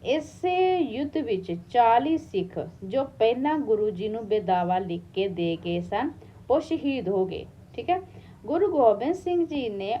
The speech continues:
ਉਹਨਾਂ ਦੇ ਜਥੇਦਾਰ ਮਹਾ ਸਿੰਘ ਦੀ ਬੇਨਤੀ ਮੰਨ ਕੇ ਬੇਦਾਵਾ ਪਾੜ ਦਿੱਤਾ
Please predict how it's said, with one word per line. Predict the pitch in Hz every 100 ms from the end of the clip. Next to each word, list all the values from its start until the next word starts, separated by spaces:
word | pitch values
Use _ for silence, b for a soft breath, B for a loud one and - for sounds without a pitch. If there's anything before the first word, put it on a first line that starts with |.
| -
ਉਹਨਾਂ | 247 285 320 339 339
ਦੇ | 285 294
ਜਥੇਦਾਰ | 240 180 202 - 208 190 190 190 254
ਮਹਾ | 214 190 190 208 262 330
ਸਿੰਘ | 349 277 262 247
ਦੀ | 233
ਬੇਨਤੀ | 208 196 185 175 190
ਮੰਨ | 190 175 175 170
ਕੇ | - 240
ਬੇਦਾਵਾ | 254 233 185 175 170 190
ਪਾੜ | 233 - 196 170 165
ਦਿੱਤਾ | 170 - 214 269